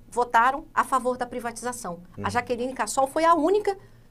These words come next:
Speaker 1: que votou contra a privatização, porque eu
Speaker 2: Uhum.
Speaker 1: tenho vários conhecidos que fizeram concurso, que estão na empresa há dez, quinze anos, e que eu entendia que simplesmente não poderiam ser mandados embora do dia
Speaker 2: Uhum.
Speaker 1: pra noite. Tá parado lá no Senado. Sabe o que aconteceu comigo?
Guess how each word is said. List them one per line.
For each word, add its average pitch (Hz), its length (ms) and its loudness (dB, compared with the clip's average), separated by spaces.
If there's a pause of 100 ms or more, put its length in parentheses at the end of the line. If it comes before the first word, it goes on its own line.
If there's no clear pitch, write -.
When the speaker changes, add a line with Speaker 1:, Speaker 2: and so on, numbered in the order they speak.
(220)
Speaker 1:
que 294 80 -4
votou 285 260 2
contra 294 400 -2
a - 40 -6
privatização, 175 580 -10
porque 202 180 -8
eu 233 60 -2
Speaker 2:
Uhum. - 40 -8
Speaker 1:
tenho 269 220 -4 (300)
vários 269 560 4
conhecidos 247 560 -8
que - 100 -16
fizeram 247 320 -2
concurso, 254 580 -6
que 277 100 -14
estão 277 280 -2
na 269 120 -6
empresa 220 440 -2
há 202 40 0
dez, 220 420 -2
quinze 226 540 -4
anos, 233 440 -2 (320)
e 240 60 -12
que 269 120 -2
eu 311 60 2
entendia 302 460 -4
que 320 80 -8
simplesmente 311 580 -6
não 370 80 -10
poderiam 311 360 -4
ser 277 140 -8
mandados 233 360 0
embora 226 420 0
do 226 120 -10
dia 240 160 -4
Speaker 2:
Uhum. - 40 -6
Speaker 1:
pra 277 140 -6
noite. 190 380 -8 (280)
Tá 180 140 2
parado 196 400 2
lá 190 160 0
no 196 80 -10
Senado. 202 400 -4 (220)
Sabe 269 180 8
o 277 40 -2
que 277 80 -2
aconteceu 214 460 -4
comigo? 220 440 -4